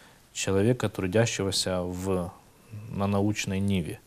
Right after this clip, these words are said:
То есть это вообще, э, разные вещи. И равенства не может быть. Это одна из ошибок прошлых веков. Это одна из ошибок, которые мы повторяем и сейчас.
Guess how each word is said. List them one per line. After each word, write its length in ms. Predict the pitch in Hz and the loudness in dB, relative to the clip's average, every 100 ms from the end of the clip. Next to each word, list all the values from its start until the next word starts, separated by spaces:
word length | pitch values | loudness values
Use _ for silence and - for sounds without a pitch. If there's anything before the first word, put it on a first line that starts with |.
| - - - - - | -20 -20 -20 -20 -12
То 100 | - | -6
есть 200 | 90 - | -4 -2
это 200 | 98 - | 0 2
вообще, 560 | 101 95 - 135 104 - | 2 2 4 6 6 0
э, 340 | - 98 95 95 | -2 0 2 6
разные 540 | 104 92 87 82 80 | 6 6 2 -6 -4
вещи. 500 | 87 90 - - 87 - | 0 0 -2 -6 -8 -6
И 300 | 101 98 87 - - - - - - | -2 -2 -4 -10 -16 -14 -14 -16 -10
равенства 600 | - 110 120 117 110 - | 4 8 10 8 2 2
не 120 | 113 117 | 4 4
может 340 | 113 110 107 | 4 4 2
быть. 340 | 110 170 180 - - | 6 6 6 -8 -6
Это 240 | 180 165 143 | 0 10 10
одна 260 | 131 135 | 10 8
из 100 | 123 | 8
ошибок 580 | 117 113 139 120 95 - - _ _ - _ _ _ - - - - - - _ _ _ _ _ - | 6 6 6 6 4 0 -12 _ _ -20 _ _ _ -20 -20 -20 -20 -20 -20 _ _ _ _ _ 0
прошлых 540 | 117 113 - 98 - | 6 6 6 -2 -2
веков. 560 | 98 92 - 160 123 - - | -2 0 6 6 6 -2 -8
Это 360 | - - 101 | -2 4 6
одна 260 | 127 120 120 | 6 6 6
из 100 | 110 | 6
ошибок, 500 | 110 - 131 123 - - - - - | 4 4 4 4 0 -14 -14 -14 -10
которые 360 | - 127 120 | 2 6 8
мы 140 | 117 113 | 8 4
повторяем 720 | - 104 - 110 107 101 95 | 2 -2 4 6 6 4 0
и 80 | - | -2
сейчас. 720 | 110 - 98 - 120 143 - | 0 0 0 4 4 4 -2